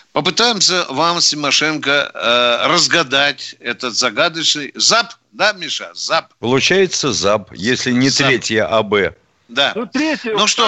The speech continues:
Speaker 3: второй, второй З А Б. Вот так вот. Второй З А Б.
Speaker 2: Второй
Speaker 1: А.
Speaker 2: З А Б. Интересно.
Speaker 1: М, хорошо, мы, э, займемся, э, вашим термином. Кто у нас в эфире?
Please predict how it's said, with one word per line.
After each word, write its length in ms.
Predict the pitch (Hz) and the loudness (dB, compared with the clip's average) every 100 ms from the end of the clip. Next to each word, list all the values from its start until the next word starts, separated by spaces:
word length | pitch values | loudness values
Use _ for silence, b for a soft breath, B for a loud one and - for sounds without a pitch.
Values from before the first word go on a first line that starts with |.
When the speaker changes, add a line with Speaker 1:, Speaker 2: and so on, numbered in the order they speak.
| 233 | 2
Speaker 3:
второй, 280 | 339 320 208 _ - - | 0 0 -2 _ -20 -10
второй 560 | - 254 302 330 247 196 | 0 2 4 4 4 2
З 420 | 147 214 277 - | 2 4 4 2
А 220 | - 240 202 | 2 2 4
Б. 260 | 156 156 | 4 4
Вот 200 | 135 180 | 4 2
так 220 | - 127 127 | 0 -2 -2
вот. 100 | - - | -6 0
Второй 400 | 180 214 247 190 | 2 4 2 0
З 300 | 127 175 196 | 0 0 2
А 120 | 175 | -2
Б. 260 | 143 110 113 | -2 -4 -4
Speaker 2:
Второй 540 | - 120 120 123 147 | -4 0 2 4 4
Speaker 1:
А. 60 | 117 113 | 2 2
Speaker 2:
З 140 | 113 101 | 2 2
А 140 | 104 | 0
Б. 360 | 98 87 76 57 - | 0 -2 -4 -8 -10
Интересно. 840 | 104 110 165 104 82 - 85 82 - _ - | -8 -4 -2 0 0 -2 -6 -6 -12 _ -10
Speaker 1:
М, 340 | 127 131 131 127 | -6 -4 -4 -2
хорошо, 560 | - 165 208 - 208 143 | 0 2 2 2 2 0
мы, 180 | 156 | 0
э, 540 | 208 202 175 170 170 160 | 0 0 -2 -2 -2 0
займемся, 560 | 175 196 220 175 160 | 0 0 0 0 0
э, 460 | 156 143 139 147 143 | 0 0 0 0 0
вашим 360 | 147 165 165 156 | -2 -2 -2 -2
термином. 460 | 202 180 160 156 | -2 -2 -4 -8
Кто 220 | 143 214 214 | -6 -4 0
у 40 | |
нас 220 | 202 175 | 2 0
в 100 | 185 | 0
эфире? 360 | 151 156 110 | -2 -2 -2